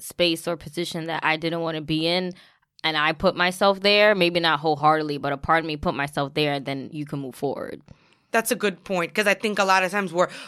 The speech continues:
Speaker 2: apologizing to other people, or we're
Speaker 1: Mm-hmm.
Speaker 2: like, "Oh, I shouldn't have done that." But it's like, "Hey, we're all human. We got ourselves here.
Speaker 1: Mm-hmm.
Speaker 2: How we either gonna get ourselves out or move forward so that we have better results?"
Speaker 1: Mm-hmm.
Speaker 2: I think that that's key. Also,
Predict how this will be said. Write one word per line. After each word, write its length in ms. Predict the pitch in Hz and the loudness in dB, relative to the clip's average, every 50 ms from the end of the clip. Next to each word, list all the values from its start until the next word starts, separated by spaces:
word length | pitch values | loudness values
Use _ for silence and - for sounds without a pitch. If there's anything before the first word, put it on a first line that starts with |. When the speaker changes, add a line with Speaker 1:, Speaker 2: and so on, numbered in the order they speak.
| - | -4
Speaker 2:
apologizing 720 | - 190 - - - 196 202 208 214 180 185 190 180 185 170 | -4 -4 -2 2 2 4 4 4 2 0 -2 -4 -4 -4 -4
to 100 | 180 180 | -4 -2
other 160 | - 175 175 | -2 -4 -4
people, 400 | 170 - - 294 233 196 269 262 | 0 4 4 4 4 6 6 6
or 220 | 254 214 185 185 | 8 8 6 6
we're 160 | 185 190 190 | 4 4 2
Speaker 1:
Mm-hmm. 80 | 190 - | 2 2
Speaker 2:
like, 160 | 180 196 - | 2 0 0
"Oh, 160 | 269 320 320 294 277 | -2 0 0 2 2
I 40 | 262 | 0
shouldn't 280 | 247 - - 202 190 175 | 0 -2 -2 -4 -4 -4
have 60 | 160 | -2
done 240 | 214 220 233 233 233 | 0 0 0 2 2
that." 180 | 233 233 226 - - - - - | 2 2 2 0 -8 -14 -12 0
But 120 | - 240 262 | 2 2 2
it's 100 | 277 - | 4 4
like, 160 | 285 277 277 277 | 4 2 2 4
"Hey, 420 | 277 349 339 294 202 170 156 147 - - _ _ | 4 6 6 6 6 4 0 -6 -12 -20 _ _
we're 160 | 170 208 220 | 4 6 8
all 100 | 240 262 247 | 8 8 6
human. 420 | 190 180 196 190 190 196 208 220 - | 4 2 0 2 2 2 0 0 0
We 120 | 196 196 175 | -4 -4 2
got 240 | 202 196 196 208 | 4 6 6 6
ourselves 480 | 220 220 220 - - 214 220 220 214 - | 4 2 -2 0 2 4 4 4 2 0
here. 360 | - 196 196 196 202 220 233 | -2 0 2 4 4 4 4
Speaker 1:
Mm-hmm. 320 | - - 175 165 165 165 170 | 2 -2 -6 -6 -6 -6 0
Speaker 2:
How 200 | 170 226 226 233 | 4 4 4 4
we 120 | 226 240 240 | 2 -2 -6
either 380 | 233 233 226 226 190 220 208 | -8 -6 -8 0 2 2 2
gonna 260 | 190 214 202 196 190 190 | 2 2 0 0 0 -2
get 320 | 170 156 147 175 208 208 | -4 -6 0 2 4 6
ourselves 380 | 214 208 196 - 233 196 170 165 | 6 4 4 2 2 2 2 4
out 240 | 165 175 190 214 - | 4 4 4 2 2
or 160 | - 208 196 | 0 0 0
move 260 | 190 190 196 208 202 | 0 0 -2 -2 -4
forward 520 | - - - 180 175 175 185 196 208 196 - | -4 2 4 4 4 6 4 2 2 0 0
so 120 | - 190 | -4 0
that 160 | 175 175 147 147 | 2 0 0 0
we 80 | 175 | 0
have 200 | 180 180 165 151 | 0 0 0 2
better 220 | 156 170 165 170 160 | 0 0 0 0 -2
results?" 640 | 156 165 160 147 151 165 160 185 240 240 - - 170 | -2 -4 -4 -2 0 2 2 2 0 0 -4 -4 -4
Speaker 1:
Mm-hmm. 340 | 170 170 170 175 165 160 175 190 185 - - - - - | -6 -8 -8 -10 -10 -10 -12 -14 -14 -18 -20 -20 -8 -6
Speaker 2:
I 60 | - | -6
think 180 | 175 190 220 214 | -2 -2 0 0
that 120 | 196 185 | 2 2
that's 360 | 180 185 180 175 - - - - - | 4 2 2 2 -2 -4 -6 -6 -8
key. 460 | - - 208 196 170 160 156 139 - - _ _ _ | -6 -4 -2 -2 -2 -2 -4 -6 -8 -10 _ _ _
Also, 880 | 196 214 226 220 - - - 247 226 226 226 220 220 220 220 214 - | 6 6 6 4 2 2 4 4 6 6 6 4 4 2 2 0 -2